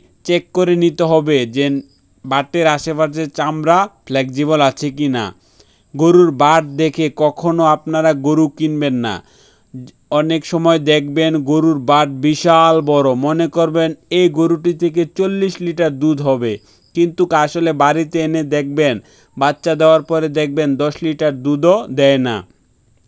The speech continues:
বাট দেখে কখনো গরু কিনবেন না। আপনারা গরু কিনবেন, বাট যে সম-, যেসব গরুর বাট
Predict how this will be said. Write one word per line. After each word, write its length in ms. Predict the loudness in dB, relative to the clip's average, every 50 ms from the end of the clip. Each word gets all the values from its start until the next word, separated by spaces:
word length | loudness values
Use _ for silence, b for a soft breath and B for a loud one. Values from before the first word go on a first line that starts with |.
| _ _ _ _ _ -16 -2
বাট 280 | 0 2 2 2 0
দেখে 500 | -2 -4 0 0 0 0 0 -2 -2 -2 -2 _
কখনো 500 | 0 0 0 2 0 -2 0 2 0 0
গরু 280 | 2 2 2 2 0 0
কিনবেন 400 | 0 -2 0 0 0 0 -2 -4
না। 280 | -4 -4 -6 -6 -8 b b b b b b b b
আপনারা 420 | -8 -8 -4 -2 -2 0 0 0
গরু 320 | 0 0 0 0 0 0 -2
কিনবেন, 540 | -2 -4 -4 -4 -2 -2 -2 -2 -2 -4 -8 b b b b b b b b b b _ -20
বাট 420 | -18 -4 0 2 2 4 2 2 -2 _ _ _ _ _ -20 _ -16 -14
যে 380 | -8 -4 -2 0 0 0 0
সম-, 640 | -2 -6 -12 -6 -2 0 0 0 0 -2 -10 -14 -14 -8
যেসব 540 | -2 0 0 0 0 2 2 2 2 0
গরুর 360 | -2 0 0 2 2 2 0 -2
বাট 480 | -2 0 2 4 4 4 2 0 -2